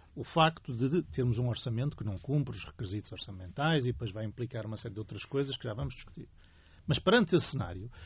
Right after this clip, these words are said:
basicamente o que é que está? Há aqui uma política em que nós fazemos as medidas simpáticas, não aguen-, não esperamos pelas suas consequências, provocamos eleições antecipadas, beneficiamos de ter, eh, dado as medidas simpáticas,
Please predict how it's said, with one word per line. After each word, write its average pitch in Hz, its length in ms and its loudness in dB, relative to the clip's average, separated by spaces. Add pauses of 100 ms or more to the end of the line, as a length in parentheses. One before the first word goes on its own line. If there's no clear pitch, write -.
(120)
basicamente 180 680 4
o - 20 -20
que 175 60 -2
é 156 60 -2
que - 60 -8
está? - 180 -6
Há 92 120 -6
aqui 180 280 2
uma 143 160 4
política 123 640 -2 (560)
em 147 160 2
que 147 380 6
nós 160 240 2
fazemos 151 320 4
as 139 80 0
medidas 147 240 2
simpáticas, 127 720 -4 (220)
não 240 320 12
aguen-, 190 280 10
não 220 220 4
esperamos 220 460 0
pelas 165 180 0
suas 143 220 0
consequências, 113 720 -6 (480)
provocamos 190 560 4
eleições 165 400 2
antecipadas, 120 680 -4 (280)
beneficiamos 180 760 4
de 170 100 0
ter, 170 200 4
eh, 131 340 -6 (100)
dado 131 240 0
as 107 80 0
medidas 113 360 -2
simpáticas, 117 720 -8